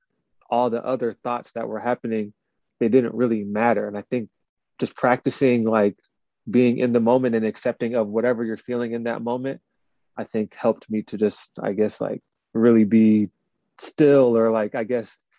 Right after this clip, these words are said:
safe and not feel panicked by what was actually going on.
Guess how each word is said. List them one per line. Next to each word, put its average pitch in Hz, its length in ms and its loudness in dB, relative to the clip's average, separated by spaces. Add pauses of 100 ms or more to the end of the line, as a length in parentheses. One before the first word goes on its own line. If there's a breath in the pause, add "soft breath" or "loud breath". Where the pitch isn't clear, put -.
(180)
safe 131 420 -2
and 113 140 -8
not 117 240 -8 (140)
feel 117 280 -4 (120)
panicked 120 580 -4 (380)
by 110 380 2
what 110 200 0
was 110 160 0
actually 110 400 -6
going 104 320 -4
on. 101 340 -4